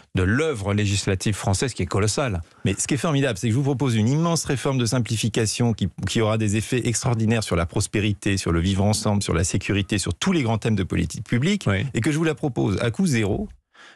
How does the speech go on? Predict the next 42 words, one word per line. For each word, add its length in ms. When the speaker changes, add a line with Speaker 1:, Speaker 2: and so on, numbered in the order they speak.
Speaker 2:
avec 280
simplement 420
un 60
peu 160
de 100
jus 140
de 40
cerveau, 540
euh, 120
de 120
bonnes 260
équipes 300
de 100
juristes, 500
euh, 220
qui, 340
euh, 640
travaillent 360
avec 180
les 80
parties 240
prenantes. 420
Et 60
si 160
on 80
prend 180
modèle 360
sur 160
la 100
commission, 560
euh, 60
Badinter-Lyon-Camp, 960
Speaker 1:
Oui. 80
Speaker 2:
en 160
un 180
an 120
ou 100
deux, 240
sur 160
chacun 340
des 120
codes, 380